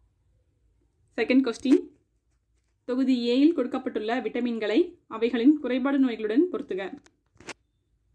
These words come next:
ஆன்சர் ஆப்ஷன் பி. தேர்ட் கொஸ்டின், உணவுப் பொருட்களையும் காய்கறிகளையும் கெடாமல் பாதுகாக்க பயன்படும் நவீன தொழில்நுட்பம்.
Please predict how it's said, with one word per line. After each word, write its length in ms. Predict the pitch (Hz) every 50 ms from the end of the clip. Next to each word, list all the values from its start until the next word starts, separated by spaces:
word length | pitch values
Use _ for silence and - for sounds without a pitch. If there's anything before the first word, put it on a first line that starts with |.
| _ _ _ _ _ _ _ _ _ _
ஆன்சர் 600 | - 208 220 226 - - 262 277 370 359 - - _ _ _ _ _ _ _ _ _ _ _ _ _ _ _ _ _ _ _ _ _ _ _ _ _ - - - -
ஆப்ஷன் 500 | 220 220 220 - - - 247 254 240 190
பி. 300 | 196 202 185 143 - - _ _ _ _ _ _ _ _ _ _ _ _ _ _ _ _ _ _ _ _ _ _ _ _ _ _ _ _ _ _ _ _ _ _ _ _ _ _ _ _ _ _ _ _ _ _ _ _ _ _ _ _ _ _ _ _ _ _ _ _ _ _ _ _ _ _ _ _ _ _ _ _ _ _ _ _ _ _ _ _ _ _ _ _ _ _ _ _ _ _ _ -
தேர்ட் 280 | 240 240 240 277 -
கொஸ்டின், 300 | 269 - - 269 254 359 - - - _ _ - _ _ _ _ _ _ _ _ _ _ _
உணவுப் 320 | 277 254 269 294 359 349 359
பொருட்களையும் 720 | 269 254 269 - 294 240 226 226 247 294 339 - - - -
காய்கறிகளையும் 880 | 233 226 233 269 277 294 285 262 254 240 226 220 226 247 269 269 294 -
கெடாமல் 480 | 262 226 220 262 277 277 294 330 330
பாதுகாக்க 520 | - 240 233 233 254 220 214 214 - 233 -
பயன்படும் 760 | - 226 220 220 208 208 202 202 233 262 269 - - _ _ _
நவீன 360 | 214 208 208 214 254 311 311
தொழில்நுட்பம். 680 | 294 247 220 220 214 196 185 - 208 185 185 - -